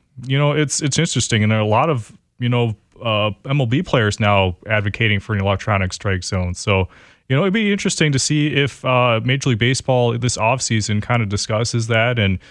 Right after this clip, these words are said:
uh, really brings it to the, uh, f-, the spotlight of, uh, possibly going into that transition now that, you know, we're in a day of age where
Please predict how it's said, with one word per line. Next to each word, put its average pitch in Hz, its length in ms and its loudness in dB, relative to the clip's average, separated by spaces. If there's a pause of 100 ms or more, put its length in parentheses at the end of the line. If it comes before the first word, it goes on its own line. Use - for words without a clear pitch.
(280)
uh, 107 180 2
really 120 260 2
brings 120 360 0
it 113 160 0
to 123 280 0
the, 107 280 2
uh, 101 280 4
f-, - 280 -10
the 110 120 -10
spotlight 110 600 2
of, 98 220 0 (340)
uh, 101 120 2
possibly 123 500 0
going 127 320 0
into 123 300 -2
that 110 340 -2
transition 113 580 -2
now 107 200 4
that, 107 260 2 (340)
you 117 100 2
know, 117 80 2
we're 113 200 2
in 117 80 2
a 107 60 4
day 107 220 2
of 101 100 0
age 113 360 2
where 101 440 2